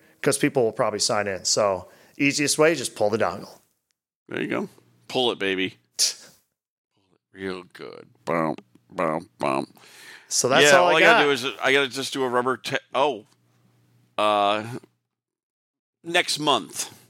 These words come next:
Speaker 1: Mm-hmm.
Speaker 2: after all of Stomp and after my vacation, the game room will be changed downstairs.
Speaker 1: Oh, in the basement. Wow.
Speaker 2: Yes.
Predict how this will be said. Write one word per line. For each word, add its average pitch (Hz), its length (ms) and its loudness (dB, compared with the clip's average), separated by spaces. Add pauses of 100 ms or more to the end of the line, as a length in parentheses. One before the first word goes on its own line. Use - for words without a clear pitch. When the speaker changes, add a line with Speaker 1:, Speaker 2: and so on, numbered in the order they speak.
(100)
Speaker 1:
Mm-hmm. 110 360 0 (180)
Speaker 2:
after 110 720 0 (180)
all 104 240 2
of 98 80 -4
Stomp 104 460 -2
and 98 100 -2
after 98 220 -6
my 98 160 -2
vacation, 92 800 -6 (800)
the 101 160 -2
game 110 380 0
room 131 220 0
will 127 80 0
be 127 160 -4
changed 87 600 -4
downstairs. 60 920 -6 (320)
Speaker 1:
Oh, 117 160 2
in 131 60 0
the 95 80 -6
basement. 127 580 0 (140)
Wow. 95 100 0
Speaker 2:
Yes. 151 680 2